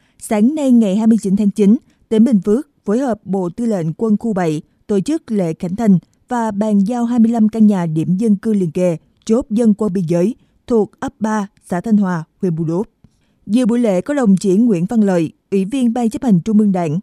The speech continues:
Bí thư Tỉnh ủy, đồng chí Huỳnh Anh Minh, Phó Chủ tịch Ủy ban dân tỉnh Bình Phước, Đại tá Nguyễn Công Anh, Phó Chủ nhiệm Chính trị Quân khu bảy, Đại tá Nguyễn Quốc Bình, Chỉ huy trưởng Bộ Chỉ huy Quân sự tỉnh,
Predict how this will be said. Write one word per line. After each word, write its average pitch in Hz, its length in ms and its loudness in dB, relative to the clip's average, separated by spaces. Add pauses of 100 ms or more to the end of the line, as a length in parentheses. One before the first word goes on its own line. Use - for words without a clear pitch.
(140)
Bí 208 140 0
thư 247 140 -4
Tỉnh 185 180 -2
ủy, 170 300 0 (240)
đồng 233 160 4
chí 196 200 0
Huỳnh 240 300 0
Anh 208 160 4
Minh, 214 180 8 (240)
Phó 208 280 -2
Chủ 220 160 -4
tịch 214 240 -6
Ủy 175 160 -2
ban 220 220 -4
dân 214 140 2
tỉnh 175 160 -4
Bình 196 200 2
Phước, 190 220 0 (360)
Đại 226 140 0
tá 196 180 -4
Nguyễn 196 360 0
Công 220 200 0
Anh, 220 180 8 (300)
Phó 208 240 -2
Chủ 226 180 -4
nhiệm 208 300 4
Chính 202 160 0
trị 214 240 0
Quân 208 160 0
khu 220 140 -4
bảy, 165 300 -2 (380)
Đại 226 140 -2
tá 190 180 -2
Nguyễn 196 340 0
Quốc 269 180 -8
Bình, 185 220 4 (360)
Chỉ 233 80 -2
huy 277 160 0
trưởng 208 300 0
Bộ 208 240 0
Chỉ 202 80 -2
huy 233 220 -2
Quân 214 140 2
sự 185 160 -4
tỉnh, 160 300 0